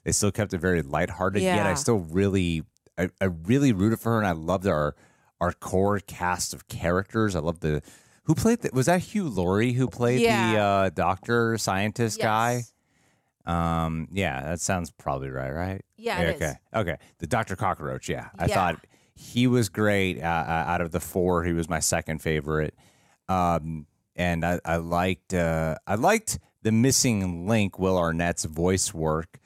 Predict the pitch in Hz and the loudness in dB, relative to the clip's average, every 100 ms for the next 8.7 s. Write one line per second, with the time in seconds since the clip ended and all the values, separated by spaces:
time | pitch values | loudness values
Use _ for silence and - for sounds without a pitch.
0 | _ _ - 214 226 214 214 196 165 - | _ _ -2 -2 0 0 0 2 0 0
1 | - - 135 139 143 107 104 101 127 113 | -2 2 2 4 2 0 -8 -2 0 2
2 | 127 120 120 120 139 127 131 120 117 113 | 2 2 0 2 0 2 2 4 4 4
3 | 95 98 - 98 104 110 - - 92 95 | 2 -2 -2 -4 -2 0 -2 -2 2 2
4 | 90 90 _ _ _ _ 95 92 87 85 | 2 -2 _ _ _ _ -2 0 0 0
5 | 82 80 _ 82 90 - - 90 98 95 | -2 -6 _ -2 -2 -2 -4 0 0 0
6 | 90 98 90 - 85 82 85 80 76 71 | -2 0 -2 0 -2 0 0 0 -2 -4
7 | 69 - _ _ _ _ 95 95 110 120 | -6 -12 _ _ _ _ -4 0 0 0
8 | - 120 117 113 107 95 - | 0 2 4 4 0 0 -6